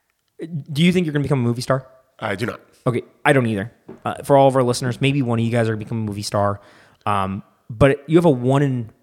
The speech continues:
Speaker 1: one half million. So let's say one in two million chance to become a movie star.
Speaker 2: Okay. Hundred fifty times more likely.
Speaker 1: I,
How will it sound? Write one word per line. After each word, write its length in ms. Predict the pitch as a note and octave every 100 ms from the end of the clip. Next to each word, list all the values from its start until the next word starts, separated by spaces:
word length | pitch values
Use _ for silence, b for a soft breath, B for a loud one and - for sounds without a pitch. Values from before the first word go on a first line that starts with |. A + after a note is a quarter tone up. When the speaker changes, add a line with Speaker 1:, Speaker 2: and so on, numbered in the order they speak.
| -
Speaker 1:
one 320 | A#2+ C3 B2
half 360 | - D3 D3+
million. 360 | B2+ G2+ D#2 F#2+ - _ _ _
So 160 | -
let's 120 | B2+ C3
say 80 | C3
one 220 | A#2 B2+
in 60 |
two 180 | A2+ C#3+
million 300 | C3+ C3 C3+
chance 520 | C3 C#3 D3+ G3 - -
to 80 | C3+
become 260 | A#2+ B2 A2+
a 40 |
movie 240 | A2 G#2+
star. 320 | A2 C#3 D3+ F3
Speaker 2:
Okay. 240 | - G2 - _ _ _ _ _ _ _ _ _
Hundred 200 | A2+ G#2+
fifty 180 | G2+
times 240 | G#2+ F#2+ F#2
more 80 | F2+
likely. 320 | E2+ F2+ - -
Speaker 1:
I, 120 | D#3